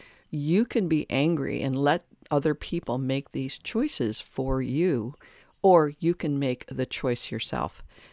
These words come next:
This is really up to you." And here I was saying to her, in a sense, it doesn't make sense. It's like,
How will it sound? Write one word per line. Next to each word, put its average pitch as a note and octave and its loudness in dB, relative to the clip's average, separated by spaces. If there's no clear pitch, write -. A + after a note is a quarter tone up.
This F3+ 2
is C#3 2
really C3+ 6
up - -4
to - -6
you." B2+ 0
And F3 2
here F#3 4
I D3+ 6
was C#3+ 2
saying D#3+ 2
to C3+ 0
her, B2 0
in C3 0
a B2+ -2
sense, B2 -4
it A#2+ -8
doesn't B2+ -2
make - -10
sense. F#3 -2
It's A2 -8
like, A2 -4